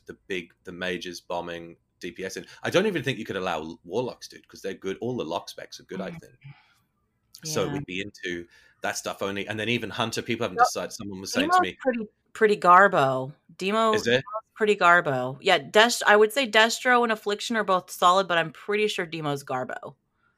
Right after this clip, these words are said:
Speaker 1: Okay, well, that could be, they've, so that's a potential. That's in the maybe category. And then with Hunters as well, they're talking about, um, uh, melee, a melee Hunter is what we're looking at.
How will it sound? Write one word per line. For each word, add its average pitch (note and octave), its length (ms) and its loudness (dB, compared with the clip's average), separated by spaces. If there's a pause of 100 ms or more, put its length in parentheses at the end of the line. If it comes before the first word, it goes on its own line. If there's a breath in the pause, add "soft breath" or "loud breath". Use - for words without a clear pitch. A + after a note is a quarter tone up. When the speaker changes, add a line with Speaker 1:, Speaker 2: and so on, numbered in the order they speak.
(120)
Speaker 1:
Okay, F2+ 420 -6
well, G#2 140 -4
that B2 160 -2
could B2+ 160 -4
be, A#2 80 -6
they've, A#2+ 240 -2
so - 160 -6
that's B2+ 200 -6
a B2 60 -6
potential. G#2+ 400 -10
That's A2+ 180 -10
in C3 80 -6
the G#2+ 80 -6
maybe G#2 300 -4
category. F#2 600 -8 (460 soft breath)
And A2+ 140 0
then A2 160 0
with G#2 220 -2
Hunters A#2 420 -6
as F#2+ 120 -10
well, G2 280 -2
they're E2+ 100 -8
talking F#2 340 -8
about, E2+ 420 -8
um, E2 320 -10 (640)
uh, G#1 300 -14 (100)
melee, F2+ 540 -4
a F#2 80 -12
melee F2+ 420 -6
Hunter E2 500 -12 (360)
is F2 180 -14
what E2+ 140 -10
we're F2 120 -8
looking E2+ 280 -12
at. D#2 220 -12